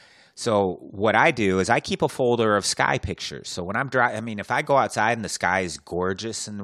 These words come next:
one area, I'm just taking pictures of the sky.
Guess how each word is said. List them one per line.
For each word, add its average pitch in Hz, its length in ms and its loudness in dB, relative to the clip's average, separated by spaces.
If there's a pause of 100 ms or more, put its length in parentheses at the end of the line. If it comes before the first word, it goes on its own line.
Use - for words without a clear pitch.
one 101 220 -8
area, 117 380 -8 (300)
I'm 120 160 -8
just 143 180 -8
taking 101 280 -8
pictures - 600 -12 (520)
of 87 300 -6
the 85 100 -14
sky. - 320 -6